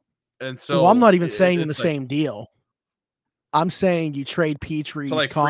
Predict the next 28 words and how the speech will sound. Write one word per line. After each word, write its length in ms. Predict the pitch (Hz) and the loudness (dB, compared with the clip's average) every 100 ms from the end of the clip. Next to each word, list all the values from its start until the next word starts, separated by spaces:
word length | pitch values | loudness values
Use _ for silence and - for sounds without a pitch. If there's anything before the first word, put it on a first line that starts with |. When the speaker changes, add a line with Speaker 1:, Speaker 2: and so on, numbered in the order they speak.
| 139 | 0
Speaker 2:
contract. 480 | 120 143 127 123 143 | -2 -2 -2 -4 -10
Speaker 1:
cap? 20 | _ _ _ _ _ _ _ _ _ | _ _ _ _ _ _ _ _ _
Speaker 2:
Yeah, 180 | 160 135 | -4 -2
even 240 | 165 190 | -2 -2
if 80 | 170 | -2
it's 120 | 165 | -4
just, 180 | 165 - | -6 -6
like, 120 | 143 | -6
a, 200 | 127 120 - | -6 -10 -12
a 120 | 120 | -10
mid-round 480 | 127 143 143 131 120 | -8 -6 -6 -6 -6
draft 380 | 131 135 143 - | -6 -4 -4 -6
pick 400 | 123 107 - _ _ _ _ _ _ _ _ _ _ _ _ _ _ - | -12 -12 -18 _ _ _ _ _ _ _ _ _ _ _ _ _ _ -10
to 100 | 143 | -8
get 140 | 143 | -8
the 60 | 127 | -6
cap, 340 | - 160 135 | -2 -2 -2
and 120 | 139 | -6
then 100 | 143 131 | -8 -8
in 60 | |
a 60 | 123 | -6
separate 360 | - 156 139 | -2 0 -2
deal, 360 | 127 123 107 110 _ _ _ _ | -8 -12 -12 -16 _ _ _ _
you're 200 | 147 131 | -12 -12
acquiring 420 | 120 147 123 113 | -10 -8 -8 -8
a 40 | 107 | -14
forward. 380 | 135 101 92 - _ _ _ _ _ _ _ _ _ _ _ _ _ _ | -18 -20 -20 -20 _ _ _ _ _ _ _ _ _ _ _ _ _ _
Speaker 1:
Yeah. 300 | 98 95 | -14 -14